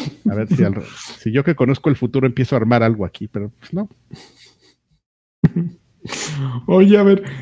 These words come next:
Speaker 2: llegaron dos varos. Llegó Mijail, dejó veinte pesotes y dice, "Gracias, amlo, por quitar el asco horario de verano". No mames, ¿quitaron el horario de verano?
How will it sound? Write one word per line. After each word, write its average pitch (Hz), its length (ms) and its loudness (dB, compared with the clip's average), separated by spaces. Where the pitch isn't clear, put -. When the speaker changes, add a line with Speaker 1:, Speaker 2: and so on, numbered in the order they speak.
Speaker 2:
llegaron 208 800 4
dos 190 220 4
varos. 180 400 2
Llegó 180 440 2
Mijail, 226 760 4
dejó 180 260 0
veinte 185 280 2
pesotes 175 420 -2
y 196 60 2
dice, 180 260 2
"Gracias, 202 400 2
amlo, 196 320 2
por 151 160 -2
quitar 180 300 -2
el 175 140 2
asco 175 360 -2
horario 175 380 2
de 160 80 0
verano". 147 340 -2
No 160 100 -2
mames, 190 320 2
¿quitaron 208 300 -2
el 175 100 0
horario 175 220 0
de 175 60 0
verano? 160 560 -4